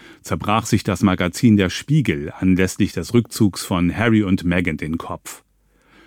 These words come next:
Trotz Corona-Ausbruch, Ischgl bleibt authentisch, versicherte die Zeitung taz den krisenfesten Skifreunden unter ihren Lesern. Politik, Gesellschaft und Kunst haben längst auf diese Sehnsucht reagiert.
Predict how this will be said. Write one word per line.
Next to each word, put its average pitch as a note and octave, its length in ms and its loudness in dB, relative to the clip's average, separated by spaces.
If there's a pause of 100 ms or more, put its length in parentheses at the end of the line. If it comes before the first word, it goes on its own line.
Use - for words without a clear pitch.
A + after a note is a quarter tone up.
(400)
Trotz - 380 -2
Corona-Ausbruch, B2+ 1400 4 (280)
Ischgl D3 520 4
bleibt A2 480 0
authentisch, G#2 840 0 (460)
versicherte A#2 580 2
die F#2+ 160 2
Zeitung F#2+ 540 -2
taz A#2+ 340 -4
den F2 260 0
krisenfesten A2+ 800 4
Skifreunden F2+ 720 0
unter E2+ 240 -6
ihren F2 240 -4
Lesern. E2 480 -4 (840)
Politik, E3+ 480 4
Gesellschaft C3+ 640 4
und G#2 200 4
Kunst C3+ 420 4
haben G2 360 2
längst G#2+ 380 4
auf F2+ 160 -6
diese F#2+ 320 0
Sehnsucht F#2 560 2
reagiert. F#2 680 -2